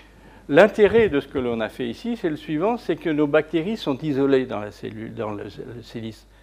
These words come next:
Elles ne peuvent plus se parler. Elles ne peuvent plus former de colonies. Par contre, moi, je peux leur parler, je suis chimiste. Donc, l'homocérine lactone, je sais faire. Je sais mettre de l'homocérine lactone, un produit, une molécule chimique, dans cette silice.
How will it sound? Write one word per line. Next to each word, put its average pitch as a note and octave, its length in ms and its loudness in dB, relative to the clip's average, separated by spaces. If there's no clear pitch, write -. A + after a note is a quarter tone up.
Elles A#2 140 -6
ne A2+ 100 -4
peuvent A#2 280 -6
plus G3+ 180 -8
se - 120 -6
parler. G2+ 380 -6
Elles - 1400 -20
ne - 60 -16
peuvent G#2 140 -8
plus D3 120 -4
former A#2 320 -2
de G2+ 60 -16
colonies. G#2 520 -6
Par - 140 2
contre, D3+ 260 0
moi, A3 140 0
je - 120 -6
peux C#3+ 220 -4
leur A2+ 160 -4
parler, F#3 320 2
je - 60 -8
suis A2 120 -12
chimiste. G#2+ 540 -10
Donc, G#2+ 300 -8
l'homocérine G#2 720 -6
lactone, D3+ 420 -4
je G#2 60 -2
sais B2+ 160 -6
faire. F#3 260 -2
Je G#2+ 160 -6
sais D3 220 4
mettre D3 300 4
de B2 80 0
l'homocérine A2+ 720 -6
lactone, E3 400 0
un A#2+ 100 -2
produit, A2+ 440 -4
une A2 100 -6
molécule A2+ 400 -4
chimique, E3 480 -6
dans D3 380 4
cette - 240 -8
silice. F3 480 -6